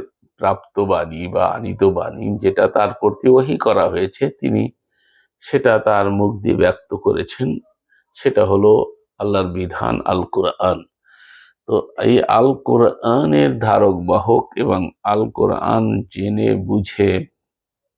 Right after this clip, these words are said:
তদনুসারে নিজে মান্য করবে, অন্যের কাছে যিনি প্রসার করবেন,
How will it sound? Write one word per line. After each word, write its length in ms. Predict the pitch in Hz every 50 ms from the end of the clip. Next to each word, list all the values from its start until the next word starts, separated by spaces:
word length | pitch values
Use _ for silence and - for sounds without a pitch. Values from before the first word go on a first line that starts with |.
| _ _ _ _ _ - - - - - - - - _ _
তদনুসারে 920 | - 98 104 104 98 110 113 113 120 120 - - 127 127 123 123 123 123
নিজে 380 | 113 107 107 104 90 101 104 104
মান্য 420 | 104 104 98 101 104 104 104 107
করবে, 440 | 104 110 120 117 117 113 120 135 143
অন্যের 400 | - - 107 101 101 101 101 98
কাছে 360 | - - - - - - -
যিনি 280 | 98 101 95 90 98 92
প্রসার 460 | 92 - 101 98 - - - 104 104
করবেন, 560 | - - - - - - - 92 98 110 208